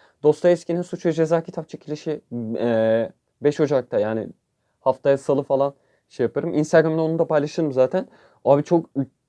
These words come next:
üç yüze mi ne yaklaştı ya? Pardon, iki-, iki yüz müydü neydi? En son baktığımda iki yüz yorum gelmişti. Ee, bayağı da iyi bir katılım oldu. Bundan sonra da bir tane Marcus Aurelius Kendime Düşünceler falan çekilişi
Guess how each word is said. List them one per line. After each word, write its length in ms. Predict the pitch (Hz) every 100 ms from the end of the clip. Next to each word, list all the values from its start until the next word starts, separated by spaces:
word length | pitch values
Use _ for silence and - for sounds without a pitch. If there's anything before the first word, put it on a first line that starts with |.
| _ _ -
üç 180 | - 160
yüze 140 | 180
mi 120 | 190
ne 40 | 175
yaklaştı 500 | 180 175 139 - 120
ya? 120 | 139
Pardon, 300 | 160 147 147
iki-, 360 | 123 - 165 139
iki 220 | 135 180
yüz 120 | 185
müydü 300 | 170 143 123
neydi? 380 | 127 131 98 92 -
En 120 | 123 131
son 220 | 131 123
baktığımda 340 | 120 - 151
iki 260 | 143 139 160
yüz 280 | 156 - _ _ _ -
yorum 280 | 131 151 151
gelmişti. 640 | 123 104 107 - 156 156 -
Ee, 40 | 107 104 101 104
bayağı 280 | 143 143
da 160 | 143 143 -
iyi 180 | 139
bir 60 | 135
katılım 360 | 139 131 135 135
oldu. 220 | 117 143
Bundan 200 | 151 156
sonra 220 | 156 151
da 60 | 151
bir 80 |
tane 240 | 151 151 147 _ _ -
Marcus 380 | 135 135 - 160
Aurelius 360 | 143 147 139
Kendime 360 | - 131 139 135
Düşünceler 500 | 135 139 139 135 135
falan 260 | 131 135
çekilişi 460 | 135 - 139 123 139